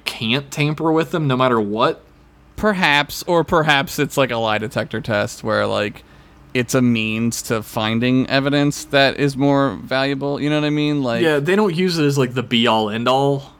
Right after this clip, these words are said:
Speaker 2: Yeah, lie detector tests are not admissible in court. Uh, so I would assume that,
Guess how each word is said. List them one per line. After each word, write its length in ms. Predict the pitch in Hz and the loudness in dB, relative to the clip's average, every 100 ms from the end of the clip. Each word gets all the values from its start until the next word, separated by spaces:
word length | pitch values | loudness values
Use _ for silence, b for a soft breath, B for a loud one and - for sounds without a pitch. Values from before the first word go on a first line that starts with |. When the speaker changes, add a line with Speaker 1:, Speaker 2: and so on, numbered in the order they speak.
| - | -4
Speaker 2:
Yeah, 260 | 208 160 147 | 0 2 2
lie 180 | 165 | 2
detector 300 | 175 156 131 | 0 0 -2
tests 260 | 127 131 120 | 0 0 2
are 100 | 120 | 0
not 180 | 113 107 | 0 -2
admissible 520 | 104 104 - 113 104 | -2 -6 -6 -6 -6
in 80 | 98 | -6
court. 380 | - 104 98 - - - | -6 -4 -4 -6 -12 -8
Uh, 300 | 95 95 - B B B B B | -4 -4 -8 B B B B B
so 160 | - 123 | -2 2
I 80 | 113 | 2
would 120 | 113 | 0
assume 340 | - 117 110 | -4 -2 -2
that, 160 | 101 | -2